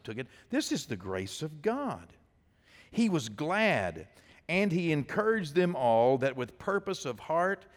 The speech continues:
they should continue with the Lord. Oh no, he's,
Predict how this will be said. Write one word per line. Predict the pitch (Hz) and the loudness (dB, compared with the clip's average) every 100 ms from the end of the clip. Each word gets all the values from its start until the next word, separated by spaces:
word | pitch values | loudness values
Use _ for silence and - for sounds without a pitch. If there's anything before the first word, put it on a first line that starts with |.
| - - | -14 0
they | 139 | 0
should | - 120 104 | 2 -4 -6
continue | 113 104 - 160 156 | -6 -6 -6 -4 -2
with | 139 143 | -4 -4
the | 139 | -4
Lord. | 123 110 92 90 - _ _ _ _ - 196 | -4 -2 -2 -6 -14 _ _ _ _ -10 -4
Oh | 196 | 0
no, | 180 160 | 2 2
he's, | 175 - | 2 -2